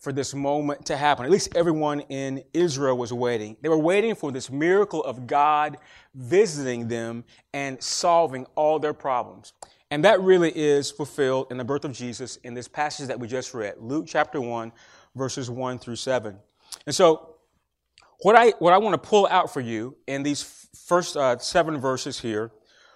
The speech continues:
are what I think are three significant observations that you should have in regards to the birth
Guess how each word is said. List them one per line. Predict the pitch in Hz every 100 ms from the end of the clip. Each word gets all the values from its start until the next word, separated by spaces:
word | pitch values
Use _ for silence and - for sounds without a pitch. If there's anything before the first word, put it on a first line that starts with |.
| _ _
are | 156 151 147 139
what | 147
I | 180
think | 196 190 180
are | 147 139
three | 131 175 175 196
significant | - 160 156 160 - 165
observations | 147 139 143 131 131 135 113
that | 123
you | 127 147 185
should | - 170
have | 131 123 117 113 117 _ _ _
in | 147 143
regards | 135 143 139 135
to | - 143
the | 123
birth | 123 113 127 131